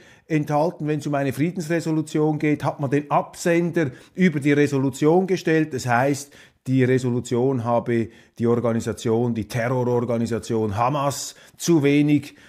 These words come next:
verurteilt. Mag sein, aber ist das der entscheidende Punkt, wenn es darum geht, konkretes Leid und konkretes Sterben zu verhindern? Das ist doch das,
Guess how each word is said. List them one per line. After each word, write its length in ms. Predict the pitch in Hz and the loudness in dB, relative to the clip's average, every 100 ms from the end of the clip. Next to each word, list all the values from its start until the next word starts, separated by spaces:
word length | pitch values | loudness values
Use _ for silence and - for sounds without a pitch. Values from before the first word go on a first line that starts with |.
| _ | _
verurteilt. 1040 | - 139 135 151 170 - 143 135 139 139 | -2 2 6 4 2 0 0 2 0 -2
Mag 340 | 123 131 139 - | 0 2 2 0
sein, 440 | 135 117 147 151 | -2 -2 -2 0
aber 260 | 131 131 147 | -2 -2 -4
ist 260 | 160 - | -4 -4
das 300 | 139 143 139 | -4 -4 -4
der 140 | 139 127 | -4 -4
entscheidende 680 | 123 131 117 135 131 120 113 | -4 -4 -4 -4 -4 -4 -4
Punkt, 540 | 127 131 143 123 - - - | 0 0 -2 -8 -16 -20 -2
wenn 160 | 123 | 0
es 140 | 120 117 | 0 -2
darum 340 | 113 117 120 | -2 0 -2
geht, 340 | 117 113 120 - | -2 -2 -4 -6
konkretes 600 | 120 117 113 117 117 104 | -6 -4 -2 -2 -4 -8
Leid 340 | 98 98 110 | -6 -6 -6
und 160 | 120 107 | -8 -8
konkretes 680 | 110 98 104 104 101 92 - | -8 -6 -4 -4 -6 -14 -16
Sterben 640 | - 110 113 117 117 104 - - | -8 -4 -4 -4 -6 -6 -12 -20
zu 380 | - 147 135 143 | -6 2 2 0
verhindern? 640 | - 131 123 156 180 165 131 | -4 -2 2 2 2 -2 -4
Das 160 | 123 | -4
ist 120 | 127 120 | -4 -6
doch 120 | - | -4
das, 300 | 107 104 | -4 -4